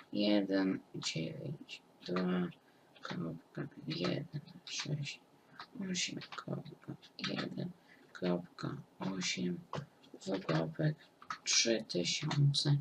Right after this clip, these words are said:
Klikamy OK. Możemy teraz to zamknąć i cieszyć się tym. Odpalamy sobie Pokemony teraz. To nam się trochę to zmniejszyło.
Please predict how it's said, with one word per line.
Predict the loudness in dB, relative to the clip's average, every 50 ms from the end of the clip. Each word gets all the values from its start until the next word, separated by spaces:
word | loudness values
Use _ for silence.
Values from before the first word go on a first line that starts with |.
| 2 -2 -14 -20 -20 -20 -20 -20 _ -20 -20 -20 -20 -20 _ _ _ -12 -8
Klikamy | -8 -4 2 4 4 4 4 4 2 2 0 -2 0 4
OK. | 4 4 6 6 4 6 6 4 4 2 -4 -10 -14 -14 -16 -20 _ _ _ _ -6 -2
Możemy | 2 2 2 2 2 2 2 2 4 4 2 2
teraz | 0 -2 -4 -4 -4 -2 -2 -2 -2 -2 -4
to | -6 -8 -8 _ _ _ -4
zamknąć | 2 4 6 6 6 6 4 2 4 4 6 6 4 2 0 -4 -12 _ _ -20 -20 -20 -20 _ _ -20 -20 -20 -20 -20 -2 6
i | 12 12 12 12 12 12
cieszyć | 12 12 12 12 12 12 10 10 10
się | 10 10 10 8
tym. | 6 6 4 2 2 2
Odpalamy | 0 0 4 6 8 10 10 10 8 8
sobie | 8 6 6 4 2
Pokemony | 0 -2 -4 0 0 2 2 4 4 4 2
teraz. | 2 4 6 6 6 6 6 2 0 -2 _ _ -20 -20 -20 -20 -20 _ -20 _ -20 -20 -20 -20 _ _ -20 -20 _ _ -20 _ -20 -20 -20 -20 -20 -20 -20 -20 -20 -20 -20 -20 -20 -20 -20 _ _ _ -20 -20 -20 -20 -18 -8 0 4
To | 6
nam | 8 8 8 8
się | 6 4
trochę | 2 2 2 2 2
to | 2 2 4
zmniejszyło. | 4 6 4 6 4 4 4 4 6 8 8 8 8